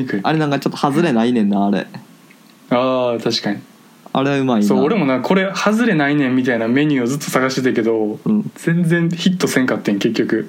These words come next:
Speaker 2: 俺結構分かってきたわ。
Speaker 1: あ、ほんま、
Speaker 2: うん。
Speaker 1: ええな。
Speaker 2: なんか、す-、水餃子は水餃やし。
Speaker 1: あー。<laughs>
Speaker 2: 「水餃」って言ったら。
Speaker 1: あー。
Speaker 2: た-、多分通じるから。外れないから、あれも。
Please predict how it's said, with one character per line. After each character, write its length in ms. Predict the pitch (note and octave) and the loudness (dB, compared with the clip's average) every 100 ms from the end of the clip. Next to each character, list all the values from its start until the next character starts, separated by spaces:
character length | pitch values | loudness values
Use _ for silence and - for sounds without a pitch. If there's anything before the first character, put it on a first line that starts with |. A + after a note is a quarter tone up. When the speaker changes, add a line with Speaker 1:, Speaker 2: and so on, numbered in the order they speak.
| - | -6
Speaker 2:
俺 140 | A#2+ B2 | -4 0
結 240 | F#3+ F#3 - | 0 -2 0
構 160 | C3+ | 0
分 120 | A#2+ | 0
か 80 | B2 | 0
っ 80 | A2+ | 0
て 100 | A#2+ | -2
き 80 | - | 0
た 120 | G#2 | -2
わ。 180 | - - - - - - - - - - | -2 -6 -18 -20 -20 -20 -20 -20 -20 -12
Speaker 1:
あ、 80 | - | -6
ほ 100 | A2 | -2
ん 120 | A#2 C3 | 0 2
ま、 160 | C3 | 0
Speaker 2:
う 60 | G#2 | 0
ん。 80 | A2 | 0
Speaker 1:
え 40 | |
え 20 | |
な。 160 | B2 G2+ G2 - - - - - - - | 0 -4 -6 -16 -20 -20 -20 -20 -18 -4
Speaker 2:
な 80 | G#2+ | -2
ん 80 | G#2 | -2
か、 160 | - - | -6 -12
す-、 140 | - - | -12 -8
水 280 | - D#3+ E3 | -2 0 2
餃 180 | D#3+ A2 | 0 0
子 100 | G#2 | 0
は 60 | A2+ | 0
水 300 | - A#2+ A#2 | 0 0 2
餃 180 | G#2+ | 0
や 100 | E2+ - | -2 -4
し。 260 | - D#3 - - - - - - - - - - - - - | -8 -10 -14 -20 -20 -20 -20 -20 -20 -20 -20 -20 -20 -14 -4
Speaker 1:
あ 720 | A#2+ A#2 A2+ A2+ A2 G#2+ C3+ | -2 0 -2 -4 -4 -4 -4
ー。 520 | - E3 D#3+ - - | -2 -2 0 -4 -6
<laughs> 0 | |
Speaker 2:
「水 260 | - C3 D3 | -2 2 2
餃」 380 | C#3 A2+ A2 C3 | 0 0 2 0
っ 20 | |
て 140 | B2+ G2+ | 0 -2
言 40 | |
っ 20 | - | -2
た 100 | E2 | -4
ら。 140 | - - - - - G#2 - - - - - - - | -4 -12 -20 -12 -4 -2 0 -2 -6 -14 -20 -12 -2
Speaker 1:
あ 40 | |
ー。 260 | C3 A#2+ A#2 | 0 0 0
Speaker 2:
た-、 100 | A2+ G#2+ | 0 0
多 100 | A2+ | 0
分 140 | G#2 | 0
通 180 | A2 G#2+ | 0 0
じ 60 | G#2 | 2
る 160 | F#2+ - | 0 -4
か 100 | - | -12
ら。 40 | - - - C3+ | -20 -20 -6 -2
外 120 | B2 B2 | 0 2
れ 100 | G#2+ | 2
な 120 | G2+ | 0
い 60 | |
か 100 | G#2 | 0
ら、 80 | F#2+ | 0
あ 40 | G2 | 0
れ 60 | F#2 | 0
も。 200 | - | -2